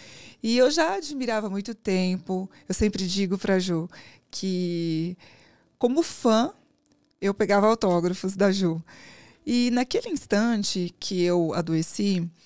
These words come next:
eu comecei um tratamento e o grande desafio era formar em medicina. Eu sou de família humilde, demorei muito pra chegar no, no meu trajeto aí da, no longo da vida pra poder ser médica. E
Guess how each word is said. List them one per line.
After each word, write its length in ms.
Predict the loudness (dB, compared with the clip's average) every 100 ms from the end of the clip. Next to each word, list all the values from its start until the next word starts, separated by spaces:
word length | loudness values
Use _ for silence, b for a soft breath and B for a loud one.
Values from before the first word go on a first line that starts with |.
| B B B B -4
eu 140 | -4
comecei 440 | 0 0 0 0 -2
um 60 |
tratamento 580 | -2 -2 -2 0 -2 -4
e 40 | -2
o 40 |
grande 320 | 0 0 -2
desafio 680 | -4 -2 -2 -4 -6 0 2
era 220 | 2 2
formar 1000 | -2 0 2 2 0 -6 -6 -6 -8 -10 -12 -6
em 120 | -2
medicina. 720 | -2 -2 -4 -6 -6 -6 -4
Eu 40 |
sou 140 | -4 -2
de 60 |
família 300 | 0 0 0
humilde, 560 | -2 -2 0 0 0 -2 B B -2
demorei 320 | 2 4 4
muito 340 | 4 2 2 2
pra 140 | 0
chegar 480 | 0 -2 0 0 -2 -4
no, 380 | -4 -4 -2 -4
no 340 | -6 -6 -4
meu 160 | -2 -2
trajeto 480 | 0 0 0 0 -2
aí 120 | -2
da, 320 | 0 0 -2 -8 _ _ -12
no 140 | -6
longo 300 | -2 -2 0
da 100 | 0
vida 300 | -2 -2 -2
pra 120 | -2
poder 240 | -6 -4 -4
ser 240 | -4 -4
médica. 600 | -4 -2 -2 -4 -4 -6 -6 B B B B B B _
E 880 | -4 0 0 0 0 0 -2 -2 -6